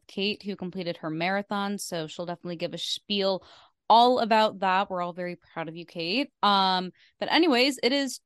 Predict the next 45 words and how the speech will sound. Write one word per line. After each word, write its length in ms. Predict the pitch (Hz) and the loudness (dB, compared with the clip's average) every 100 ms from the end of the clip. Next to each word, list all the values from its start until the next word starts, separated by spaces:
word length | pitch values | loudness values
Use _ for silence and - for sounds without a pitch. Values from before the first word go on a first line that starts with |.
| _ - | _ -12
a 60 | |
few 200 | 247 269 | -4 0
days 280 | 285 269 294 | 2 2 0
into 160 | 269 254 | 0 0
daylight 380 | 240 247 240 - | 0 0 -4 -4
savings. 340 | 208 220 240 | -4 -4 -4
I 80 | 233 | -4
hope 160 | 233 233 | -4 -4
everyone 440 | 202 214 214 214 | -4 -2 -2 -2
is 160 | 202 - | -4 -6
surviving. 560 | 208 185 185 190 202 | -4 0 0 -2 -6
I 140 | - 185 | -4 -4
know 200 | 190 190 | -4 -4
I 200 | 170 180 | -4 -6
feel 280 | - 185 185 | -6 -10 -8
so 400 | - 185 185 170 | -6 -4 -4 -6
incredibly 520 | 175 185 180 185 170 | -8 -8 -6 -8 -10
discombobulated. 1040 | 170 - 170 170 175 208 214 220 233 247 254 - _ _ - | -14 -16 -6 -2 -2 -2 -4 -2 -2 -4 -8 -20 _ _ -18
Uh, 60 | |
just, 240 | 185 190 - | -12 -8 -4
like, 140 | 190 | -4
at 120 | 185 | -4
three 200 | - 190 | -6 -8
thirty, 300 | 190 190 185 | -6 -6 -6
four 260 | - 185 180 | -6 -4 -4
P 160 | - | -6
M, 100 | 185 | -8
I'm 140 | 180 175 | -6 -6
like, 140 | 175 | -10
"Why 160 | 165 170 | -8 -8
am 100 | 185 | -6
I 60 | 185 | -8
so 160 | 190 | -8
hungry?" 260 | 196 208 175 | -8 -6 -6
And 80 | 170 | -6
then 80 | |
I'm 80 | 170 | -8
like, 220 | 170 170 - | -8 -8 -8
"Emma, 240 | 208 180 | -6 -6
it's 160 | 170 - | -8 -14
because 320 | 190 202 - | -14 -12 -12
it's 180 | 185 - | -16 -14
technically 480 | - 196 214 196 | -12 -10 -8 -8
dinner 280 | 202 202 202 | -8 -6 -6
time." 420 | 185 180 160 165 | -6 -6 -6 -8